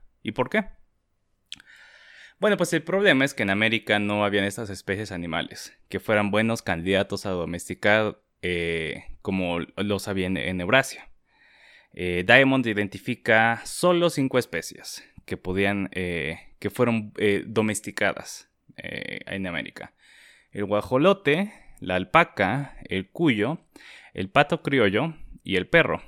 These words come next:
A través de todo el continente del perro, los demás son más por zonas. Animales que además, según Diamond,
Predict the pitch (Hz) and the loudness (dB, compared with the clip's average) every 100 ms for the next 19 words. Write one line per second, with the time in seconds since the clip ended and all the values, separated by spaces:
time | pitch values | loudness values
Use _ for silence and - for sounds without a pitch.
0 | - 87 - 87 92 95 - - - _ | -12 -10 -8 -4 -2 -2 -6 -20 -20 _
1 | - 90 92 - 113 110 110 107 123 127 | -10 -6 -4 0 0 0 -2 -2 -2 0
2 | 143 151 151 147 151 147 98 98 113 117 | 0 2 0 0 -2 -2 -2 -2 -2 -2
3 | - - - 95 92 92 - - _ - | -8 -14 -6 -4 -4 -6 -8 -18 _ -12
4 | 90 - - - _ - - - - - | -10 -10 -14 -18 _ -20 -20 -20 -20 -20
5 | - - - 123 170 214 143 151 - 104 | -20 -20 -2 4 6 8 8 6 4 2
6 | 95 110 120 113 101 110 101 110 104 135 | 4 2 0 -2 -4 -2 2 2 2 -2
7 | 190 | -6